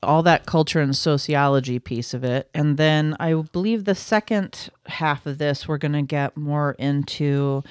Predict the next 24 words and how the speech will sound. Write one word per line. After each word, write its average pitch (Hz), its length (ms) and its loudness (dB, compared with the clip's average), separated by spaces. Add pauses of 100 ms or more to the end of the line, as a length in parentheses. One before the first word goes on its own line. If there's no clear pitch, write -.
(540)
um, 139 640 -2
well, 247 220 4
something 247 320 2
that 170 100 0
we 165 80 0
talk - 260 0
a 147 60 -2
lot 135 320 0
about 139 400 -2
here 147 220 -2
on 135 180 0
the 135 100 2
show 135 600 4
is 131 460 0
some, 135 640 -4
uh, 123 320 -4
criminality 156 600 0
concepts, 165 640 -2
some 139 160 -2
mental 123 260 -4
health 147 240 -2
stuff. 143 500 0
A - 80 -8
pr-, - 120 -10